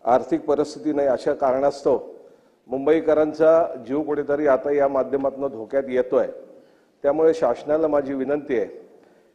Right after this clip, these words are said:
की ह्या सगळ्या गोष्टीकडे आपल्याला गांभीर्याने बघायला पाहिजे आणि बीएसटीच्या आयुर्मान संपलेल्या गाड्या जर रस्त्यावरून अपघात होणार असेल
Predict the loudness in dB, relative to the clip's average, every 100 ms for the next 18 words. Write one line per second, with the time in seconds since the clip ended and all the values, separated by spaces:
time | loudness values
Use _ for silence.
0 | 0 4 4 2 2 2 2 -2 -2 -2
1 | 4 4 4 2 2 4 2 2 -2 0
2 | 0 0 -2 -4 -14 -20 _ _ -4 2
3 | 4 6 6 4 0 -4 -8 -12 -20 -20
4 | _ _ -4 -4 -2 0 0 0 -4 4
5 | 6 6 6 2 0 0 -2 0 2 2
6 | 2 2 0 0 -2 -2 -2 -2 -2 -2
7 | -4 -2 0 2 2 0 2 2 0 -2
8 | -6 -18 -20